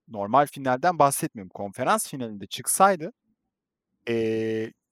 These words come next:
çok enteresan bir durumun olabileceğini düşünüyorum. Ama tabii beklenen bir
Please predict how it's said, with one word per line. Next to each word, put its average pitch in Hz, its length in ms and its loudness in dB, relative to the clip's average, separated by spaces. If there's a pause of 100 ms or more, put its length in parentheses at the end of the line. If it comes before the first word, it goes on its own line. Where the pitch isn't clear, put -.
(320)
çok - 280 -8
enteresan 175 720 0
bir 147 160 -14
durumun 185 320 -4
olabileceğini 156 680 -4
düşünüyorum. 117 500 -8
Ama 220 180 6
tabii 151 260 -6
beklenen 156 540 0
bir - 80 -6